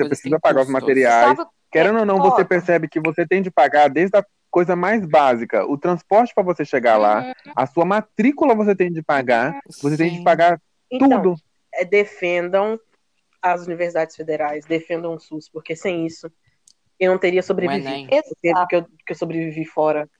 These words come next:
Speaker 4: de Patinga. Eu não teria sobrevivido. Eu vivi de bolsa, eu
Speaker 1: Uhum.
Speaker 4: vivi de vale alimentação, tudo da universidade. Então, assim, <clears throat> é, é, é um, é muito, é um caminho muito difícil. Você lutar contra isso é um caminho muito difícil. Por isso que a maioria das pessoas, elas têm que sucum-,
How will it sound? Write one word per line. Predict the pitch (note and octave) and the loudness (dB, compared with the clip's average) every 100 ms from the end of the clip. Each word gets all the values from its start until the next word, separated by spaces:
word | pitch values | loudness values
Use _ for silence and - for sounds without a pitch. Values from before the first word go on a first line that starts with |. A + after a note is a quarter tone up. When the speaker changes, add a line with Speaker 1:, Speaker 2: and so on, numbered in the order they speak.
| _ | _
Speaker 4:
de | - | -18
Patinga. | D3+ D#3+ - D3 D3 C#3+ | -8 -6 -6 -10 -10 -6
Eu | D#3+ | -6
não | F3+ | -4
teria | F3+ E3 | -4 -4
sobrevivido. | D#3+ D3+ - D3 | -6 -8 -8 -6
Eu | D#3 | -4
vivi | E3 E3 | -6 -8
de | E3 | -10
bolsa, | D#3+ E3 E3 E3 F3+ | -2 2 2 0 -2
eu | F3 | -6
Speaker 1:
Uhum. | |
Speaker 4:
vivi | D#3+ D#3+ | -6 -12
de | D#3+ | -4
vale | D#3+ E3 | -2 -2
alimentação, | E3 E3+ F3 - E3 - - - - - | -4 -4 -4 -4 -8 -8 -16 -20 -10 -2
tudo | C4 B3+ | 2 2
da | |
universidade. | A3 F#3 E3+ D#3 D3 - _ - - | 2 0 -2 0 -2 -4 _ -16 -8
Então, | - C4 | 0 0
assim, | - G3+ E3+ _ - - _ _ _ _ _ - - - | 2 -2 -4 _ -20 -20 _ _ _ _ _ -20 -16 -4
<clears throat> | A#3 G3+ - - - | -2 -2 -6 -18 0
é, | G3 G#3+ A#3+ - A#3 | 2 4 2 2 2
é, | A#3 - | 2 2
é | |
um, | A#3 B3+ | 0 0
é | A3 | 0
muito, | A3+ A#3+ B3 | 2 2 2
é | B3+ | 0
um | |
caminho | C4 B3+ B3 | 2 2 2
muito | C4+ C4+ | 2 -2
difícil. | C#4 - A3 G3+ | -6 -4 -4 -4
Você | G3+ | -2
lutar | G#3+ G#3+ G#3+ | 0 0 -2
contra | C4+ A#3+ G3+ | -2 -2 0
isso | G#3 A3+ | -2 -4
é | |
um | |
caminho | A#3 A#3 A3 | -4 -2 -2
muito | A3+ B3 | -4 -6
difícil. | G#3 F3+ E3 - | -8 -8 -8 -2
Por | G3 | -2
isso | A#3 | 0
que | - | 0
a | |
maioria | C4 B3 A#3 A#3 | 0 2 2 0
das | A3+ | 0
pessoas, | B3 A#3 A3 | 0 2 2
elas | A3 A3 - _ - - - | 2 2 -2 _ -20 -20 -6
têm | C4+ | -4
que | A#3+ | -2
sucum-, | D4+ - G#4+ | -2 0 -2